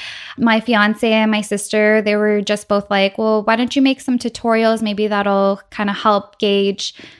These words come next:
an audience or something like that." And I was like, "Yeah, you know, that might work." So I started making a few little tutorials. I was hoping that people fell in love with my personality and understood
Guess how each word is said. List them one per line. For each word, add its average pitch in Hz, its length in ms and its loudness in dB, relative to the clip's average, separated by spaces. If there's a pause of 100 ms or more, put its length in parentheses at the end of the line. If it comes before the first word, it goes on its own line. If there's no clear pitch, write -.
(320)
an 214 140 -2
audience 233 680 2
or 220 80 -4
something 226 320 -4
like 208 240 -2
that." 208 280 2
And 208 60 0
I 208 60 -2
was 208 160 -4
like, 269 140 -8
"Yeah, 359 280 2
you 311 120 0
know, 277 240 2
that 240 160 0
might 247 220 -2
work." 220 360 4
So 233 160 -2
I 220 60 2
started 269 340 0
making 247 380 0
a 240 40 -2
few 226 280 -2
little 214 280 0
tutorials. 214 720 0
I 220 60 -4
was 208 240 -8
hoping 262 480 2
that - 180 0
people 226 540 0
fell 214 160 0
in 214 140 -4
love 196 160 -4
with 202 160 -8
my 202 120 -6
personality 220 1000 -4
and 214 220 -6
understood 208 920 -2